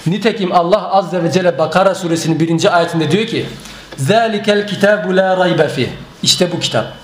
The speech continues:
Bunda asla bir şüphe yoktur, çelişki yoktur. Ve devamında diyor ki, "Hudellil muttaqin."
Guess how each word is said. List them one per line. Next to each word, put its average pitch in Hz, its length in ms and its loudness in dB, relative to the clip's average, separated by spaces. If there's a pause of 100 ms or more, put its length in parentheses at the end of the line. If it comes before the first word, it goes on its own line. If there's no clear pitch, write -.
(960)
Bunda 185 320 0
asla 196 360 2
bir 185 100 -4
şüphe - 320 -4
yoktur, 147 420 -2 (360)
çelişki 143 420 0
yoktur. 131 400 -2 (240)
Ve 165 120 2
devamında 180 400 0
diyor 233 160 0
ki, 226 320 0 (420)
"Hudellil 175 600 0
muttaqin." 135 720 -2